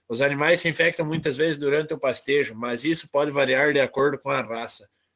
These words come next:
idade e estado nutricional, podendo causar um grande impacto negativo sobre a produtividade individual, individual do rebanho. Os animais que se infectam com a verminose vão apresentar sintomas,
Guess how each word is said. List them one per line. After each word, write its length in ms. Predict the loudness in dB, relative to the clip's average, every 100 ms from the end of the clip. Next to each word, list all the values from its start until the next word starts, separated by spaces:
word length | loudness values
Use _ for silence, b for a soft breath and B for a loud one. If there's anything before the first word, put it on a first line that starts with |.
| -6
idade 560 | -4 -2 0 0 -2
e 240 | -2 -2 -2
estado 340 | 0 0 0
nutricional, 640 | -2 -6 -6 -6 -8 -10 _ _ _ _
podendo 420 | 2 4 4 2
causar 400 | 2 2 4 2
um 100 | 2
grande 320 | 2 4 4 0
impacto 440 | -2 -2 -2 -4
negativo 520 | -2 -2 -2 -2 -4
sobre 360 | -4 -2 0 0
a 20 |
produtividade 720 | 0 -2 -2 -4 0 2 2
individual, 380 | 0 0 0 0
individual 580 | -4 -6 -6 -4 -2 -2
do 120 | -2
rebanho. 340 | -6 -8 -12 -16 b b b b b b b _
Os 160 | 2
animais 380 | 2 4 4 2
que 60 | 2
se 100 | -2
infectam 580 | 0 2 0 0 -4 -2
com 100 | -2
a 60 |
verminose 520 | 0 0 0 2 2
vão 180 | 0 0
apresentar 540 | 0 0 -2 2 2 2
sintomas, 560 | -2 -2 -4 -4 -12